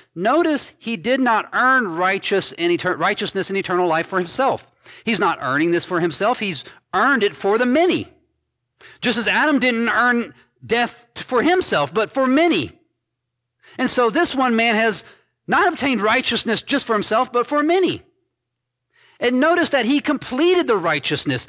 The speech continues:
The work is done. He's not leaving open an opportunity that we must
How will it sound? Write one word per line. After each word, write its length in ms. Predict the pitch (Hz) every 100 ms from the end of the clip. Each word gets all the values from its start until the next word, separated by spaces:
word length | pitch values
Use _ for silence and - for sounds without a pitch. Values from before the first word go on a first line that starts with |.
| - -
The 100 | 254
work 380 | 208 262 262
is 260 | 262 247 185
done. 540 | 175 311 381 156 110 - -
He's 200 | - 214
not 260 | 214 190 147
leaving 540 | 156 170 196 202 190 -
open 540 | 202 220 220 214 214 -
an 80 | -
opportunity 600 | 196 185 170 269 262 254
that 160 | 220 175
we 140 | 220
must 260 | 208 185